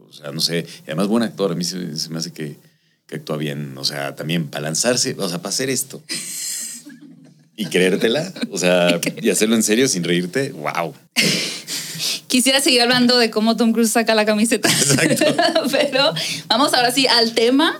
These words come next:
Speaker 1: Ajá.
Speaker 2: que es la serie documental, El Tema, eh, que trata temas, eh, o sea, el punto de partida es la crisis ambiental, ¿no? El, el cambio climático y demás, que todavía me acuerdo hace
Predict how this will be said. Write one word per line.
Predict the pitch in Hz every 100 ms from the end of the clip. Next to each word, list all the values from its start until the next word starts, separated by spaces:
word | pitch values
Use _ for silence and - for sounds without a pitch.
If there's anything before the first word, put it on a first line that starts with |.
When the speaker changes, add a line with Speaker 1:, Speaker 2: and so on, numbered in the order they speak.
| -
Speaker 1:
Ajá. | - 151 175
Speaker 2:
que | 196 202 202
es | 202
la | 208
serie | 208 208
documental, | 208 202 190 175 180 240 294
El | 196 180
Tema, | 180 190 254 - - - - -
eh, | 202 202 196 190 185
que | 185 240
trata | 233 240 254 262
temas, | 262 262 254 262 269 -
eh, | 240 214 196
o | 247
sea, | 254
el |
punto | 226 247
de | 254
partida | 254 240 214
es | 214
la | 220 220 214 214 220 - _ _ _ _ _ -
crisis | 214 226 - 233 233 - -
ambiental, | 214 202 190 180 208 359 - - _
¿no? | - 196 208
El, | 202
el | 196 185
cambio | 190 190 208
climático | 208 190 185 214 208
y |
demás, | 185 185 202 240 - -
que | 208 196 185 180 175
todavía | - 214
me | 311
acuerdo | 277 226 233
hace | 262 277